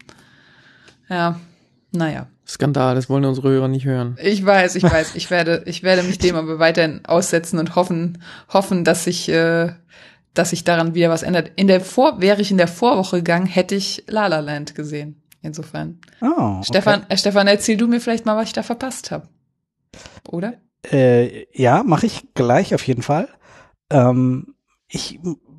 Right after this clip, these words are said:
Speaker 3: war diese Woche zweimal im Kino und ich muss sagen, es war einfach so schön zu wissen, dass jetzt gleich Filme kommen, auf die ich mich zumindestens freue und die ich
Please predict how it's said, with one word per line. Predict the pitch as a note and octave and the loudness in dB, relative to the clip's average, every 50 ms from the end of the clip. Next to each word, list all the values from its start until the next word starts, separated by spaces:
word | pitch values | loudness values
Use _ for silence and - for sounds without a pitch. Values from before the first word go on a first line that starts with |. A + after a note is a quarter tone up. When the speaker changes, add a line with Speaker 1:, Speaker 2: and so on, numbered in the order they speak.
| - E3+ | -20 -10
Speaker 3:
war | D#3 D3+ D#3+ D#3 D#3+ | -2 0 2 2 2
diese | D#3 F#3 F3+ E3 | 2 2 2 2
Woche | D#3+ D3 C#3 - | 2 0 -2 -2
zweimal | - - D#3 F3 G3+ F3 C#3 | -4 -2 0 2 4 4 4
im | B2 A#2 | 4 0
Kino | - - C3+ C3+ | 0 0 2 2
und | C3+ C3 | 2 2
ich | - - | 0 0
muss | C#3+ C3+ - | -2 -2 -2
sagen, | - D3 D#3 E3+ | -2 -2 0 0
es | C#3+ - - | 0 0 -2
war | D3 - | -4 -4
einfach | C#3 - D3+ C3+ | -4 -6 -6 -8
so | - - - - - - C3+ C3 | -8 -10 -10 -10 -10 -8 -8 -8
schön | - - - E3 E3+ F#3 G3 F3 | -6 -2 0 2 2 4 2 0
zu | - - C3 | -2 -2 -2
wissen, | C3 F#3 - - F#3 D3 | -2 -2 0 0 0 0
dass | - - - | 0 -2 -2
jetzt | C#3 C3 - | -6 -6 -4
gleich | - C3+ C3 - - - _ - - - - - - - _ | -6 -6 -6 -6 -8 -14 _ -20 -20 -20 -20 -20 -20 -20 _
Filme | - - D#3+ D#3+ F3+ F#3 | -4 2 2 4 4 4
kommen, | - - D#3+ E3 D#3+ D3 | 2 2 2 2 2 0
auf | B2 - - | -2 -4 -6
die | - D3+ D3+ | -6 -8 -6
ich | - D3 | -2 0
mich | D3+ C#3 - - _ | -2 -2 -2 -6 _
zumindestens | - - C3+ C3+ C3+ D3+ D#3+ - - - C#3 C3 - - - - - - - | -6 0 2 4 4 4 4 0 0 0 -2 -2 -2 -4 -8 -8 -10 -12 -14
freue | - - - - C3 D3+ F#3 G3 F#3+ | -14 -8 -2 4 6 6 6 6 6
und | E3+ D3+ C#3 C3 - - | 4 0 -4 -6 -8 -10
die | C3+ C3+ | -8 -8
ich | - - - | -8 -10 -18